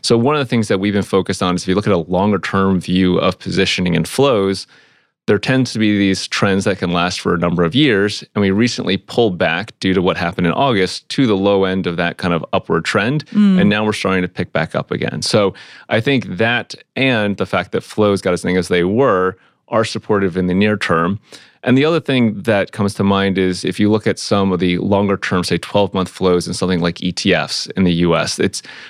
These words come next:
Speaker 1: fairly range bound over time with huge swings. But we recently hit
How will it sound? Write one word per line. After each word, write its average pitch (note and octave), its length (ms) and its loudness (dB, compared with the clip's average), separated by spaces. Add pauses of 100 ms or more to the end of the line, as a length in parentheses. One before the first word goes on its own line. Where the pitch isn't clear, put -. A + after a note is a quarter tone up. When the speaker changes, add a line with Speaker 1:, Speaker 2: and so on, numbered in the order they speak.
(180)
Speaker 1:
fairly C#3+ 380 2
range G#2 440 0
bound F#2 280 0
over F2 160 -2
time F#2+ 240 -2
with E2+ 160 -2
huge G#2 460 0
swings. F2 640 0 (360)
But G#2+ 120 4
we A2 120 2
recently A2 440 0
hit - 480 -2